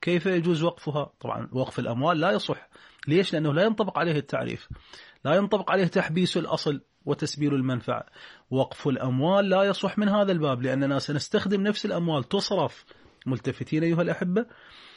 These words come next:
ولكن أيضًا قيد: ويجوز وقف الدراهم والدنانير، التفتوا أحبائي،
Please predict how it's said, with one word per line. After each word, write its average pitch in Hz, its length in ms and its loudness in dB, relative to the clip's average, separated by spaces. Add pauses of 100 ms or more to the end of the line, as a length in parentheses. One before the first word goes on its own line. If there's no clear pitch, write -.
(140)
ولكن 170 480 2 (180)
أيضًا 196 280 6
قيد: 113 400 -2 (560)
ويجوز 143 920 4
وقف 147 420 0
الدراهم 139 840 2
والدنانير، 147 1600 0 (880)
التفتوا 160 340 0
أحبائي، 127 480 -4